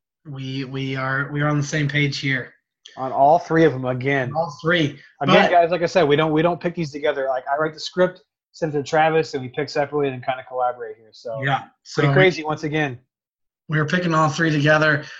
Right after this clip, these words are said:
Speaker 1: We're gonna go move in. We'll just go do our college football play, our college football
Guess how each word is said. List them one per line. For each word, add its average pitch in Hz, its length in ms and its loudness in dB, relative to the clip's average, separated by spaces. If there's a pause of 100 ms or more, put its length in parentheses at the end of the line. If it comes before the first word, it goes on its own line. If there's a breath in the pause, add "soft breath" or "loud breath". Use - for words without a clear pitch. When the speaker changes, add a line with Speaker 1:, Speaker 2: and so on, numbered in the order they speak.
(180 loud breath)
Speaker 1:
We're 160 120 2
gonna 170 140 2
go 160 100 2
move 165 260 2
in. 170 400 2 (240)
We'll 170 140 -2
just 185 120 0
go 196 200 6
do 185 280 4
our 160 160 6
college 170 300 0
football 170 320 0
play, 160 320 -2
our 143 180 -8
college 165 440 0
football 151 600 -2